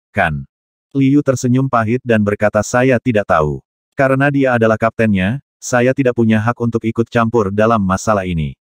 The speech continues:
Tapi anak itu memang misterius dan memberikan perasaan yang sangat aneh kepada orang-orang.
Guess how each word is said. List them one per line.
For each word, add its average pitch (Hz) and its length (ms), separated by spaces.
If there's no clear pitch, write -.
Tapi 143 260
anak 131 300
itu 135 160
memang 120 320
misterius 110 560
dan 110 160
memberikan 104 400
perasaan 107 540
yang 113 180
sangat 127 320
aneh 107 240
kepada 120 400
orang-orang. 90 640